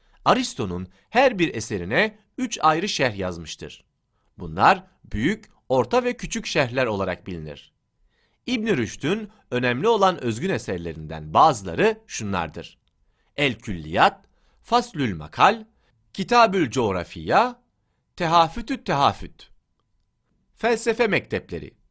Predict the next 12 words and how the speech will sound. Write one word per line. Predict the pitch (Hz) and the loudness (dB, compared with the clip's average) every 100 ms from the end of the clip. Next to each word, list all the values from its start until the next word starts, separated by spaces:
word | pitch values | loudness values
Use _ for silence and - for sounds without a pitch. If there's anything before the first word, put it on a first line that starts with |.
| _ _ _ _ _ _ _ | _ _ _ _ _ _ _
İslam | 190 180 247 277 202 | -6 -4 2 0 2
felsefe | 196 185 185 226 | 0 0 0 -2
düşüncesinde | 165 127 101 90 - 80 87 135 147 _ | -2 -6 -6 -8 -8 -6 0 0 0 _
felsefe | - 135 123 131 214 | -2 0 0 -2 2
yapmada | 202 - 143 156 | 2 2 -2 -2
farklı | 143 113 - 220 | 0 -2 0 -2
ekoller | 156 - 87 131 220 | -2 -4 -4 -2 0
ve | 196 | 2
akımlar | 165 151 127 113 | 0 -2 -2 -2
oluşmuştur. | 95 85 87 - 87 - _ _ _ _ _ - | -2 -8 -14 -14 -14 -16 _ _ _ _ _ -6
Bunlardan | 160 175 151 131 87 | 0 2 2 0 2
bazıları | 101 156 104 76 98 208 | 4 4 0 -4 0 -2